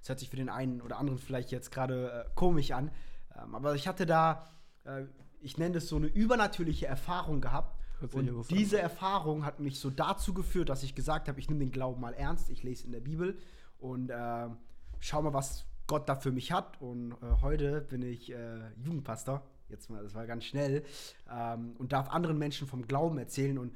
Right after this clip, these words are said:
Speaker 1: ich möchte genau diese Brücke sein und Menschen helfen, damit sie mit Gott connecten können. Ähm,
Speaker 2: Sehr stark. Lass uns gleich in deine Story rein
Speaker 1: Yes.
Speaker 2: schneiden. Vorher noch ganz kurz die Frage, ich weiß gar nicht,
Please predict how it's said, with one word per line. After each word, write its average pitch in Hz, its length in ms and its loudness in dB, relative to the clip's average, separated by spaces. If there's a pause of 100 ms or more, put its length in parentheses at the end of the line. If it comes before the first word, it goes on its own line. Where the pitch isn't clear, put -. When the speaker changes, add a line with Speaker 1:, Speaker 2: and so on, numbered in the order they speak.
Speaker 1:
ich 131 160 -8
möchte 151 280 0
genau 139 300 2
diese 156 220 2
Brücke 165 300 2
sein 135 180 0
und 131 80 2
Menschen 147 580 -2
helfen, 170 420 0
damit 139 260 0
sie - 100 -6
mit 143 160 -2
Gott 156 280 -2 (180)
connecten 147 460 2
können. 135 240 -2 (400)
Ähm, 113 480 -8 (1120)
Speaker 2:
Sehr 139 260 2
stark. 120 280 2
Lass 147 160 0
uns - 280 -4
gleich 156 240 2
in 175 60 0
deine 160 140 0
Story 170 300 2
rein 151 460 0
Speaker 1:
Yes. 135 380 -2
Speaker 2:
schneiden. 139 840 0
Vorher 147 320 -2
noch 139 120 0
ganz - 240 -2
kurz - 360 -6
die 135 100 -4
Frage, 131 560 2
ich 123 140 -6
weiß 123 140 -2
gar 123 100 0
nicht, 120 180 -4